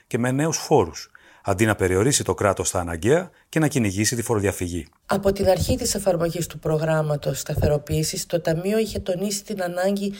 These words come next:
Speaker 2: συρρίκνωσης του κράτους, προκειμένου να απελευθερωθούν πόροι για ανάπτυξη.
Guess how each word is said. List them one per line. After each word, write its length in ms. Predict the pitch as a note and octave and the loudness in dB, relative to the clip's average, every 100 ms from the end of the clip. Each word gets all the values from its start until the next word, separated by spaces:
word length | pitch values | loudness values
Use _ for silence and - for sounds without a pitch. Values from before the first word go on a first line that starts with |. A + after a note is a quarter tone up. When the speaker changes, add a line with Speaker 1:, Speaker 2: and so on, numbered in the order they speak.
| - - | -14 -10
Speaker 2:
συρρίκνωσης 760 | - - F#3+ A3 - G3 - - | -4 0 2 0 0 -2 -2 -8
του 120 | D#3+ | -8
κράτους, 720 | - D#3+ D#3 D#3 G3 G#3+ - - - - _ | -2 2 2 2 -4 -4 -8 -14 -20 -20 _
προκειμένου 560 | G3 G3 F#3+ G3+ A3 A3+ | -2 -2 2 2 2 0
να 100 | G3+ | 0
απελευθερωθούν 920 | G3 F3 E3 - E3 D#3+ - G#3+ G3+ | 0 0 2 2 2 0 -2 -4 0
πόροι 280 | G3+ G3 G3+ | 4 4 4
για 200 | G3 F#3+ | 0 -2
ανάπτυξη. 800 | F3+ F#3 E3 - - - C#3 | 0 -2 -2 -8 -6 -6 -6